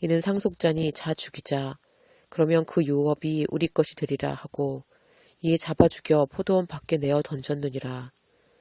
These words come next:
포도원 주인이 어떻게 하겠느뇨? 와서 그 농부들을 진멸하고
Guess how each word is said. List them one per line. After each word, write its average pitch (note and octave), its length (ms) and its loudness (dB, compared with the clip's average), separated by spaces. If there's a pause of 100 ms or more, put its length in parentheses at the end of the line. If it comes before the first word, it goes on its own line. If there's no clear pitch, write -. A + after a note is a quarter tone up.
(420)
포도원 G#3 360 4
주인이 E3 320 0
어떻게 D#3+ 380 -2
하겠느뇨? C#3 680 -4 (600)
와서 E3 220 0
그 - 160 -2
농부들을 D#3 480 0
진멸하고 D3 880 0